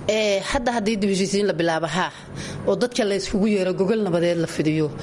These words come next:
way jirtaa. Jaanis badan baa haray, waqti badan baa haray. Waqtigani, waqti uga xilligu dhammaanaya, xilligu, eh, bahalkii bilaabanayana Ilaahay baa ku shaqo leh. Laakiin sideedaba rajada lagama quusto.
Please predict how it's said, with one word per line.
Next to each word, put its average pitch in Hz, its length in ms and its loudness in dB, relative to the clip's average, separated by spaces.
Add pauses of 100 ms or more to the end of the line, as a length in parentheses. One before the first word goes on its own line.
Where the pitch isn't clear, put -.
(260)
way 180 220 4
jirtaa. 185 400 -2
Jaanis 208 380 -2
badan 170 240 2
baa 156 100 0
haray, 165 320 0
waqti 180 240 0
badan 170 260 0
baa 156 140 0
haray. 160 280 0 (500)
Waqtigani, 226 520 0 (360)
waqti 269 240 0
uga 240 140 2
xilligu 240 280 0
dhammaanaya, 220 420 2
xilligu, 214 300 2 (180)
eh, 202 320 4
bahalkii 208 380 0
bilaabanayana 196 500 2
Ilaahay 226 320 2
baa 185 140 2
ku 175 80 -2
shaqo - 240 -2
leh. 147 100 -4 (220)
Laakiin 202 240 0
sideedaba 233 580 0
rajada 202 320 0
lagama 190 300 0
quusto. 165 400 0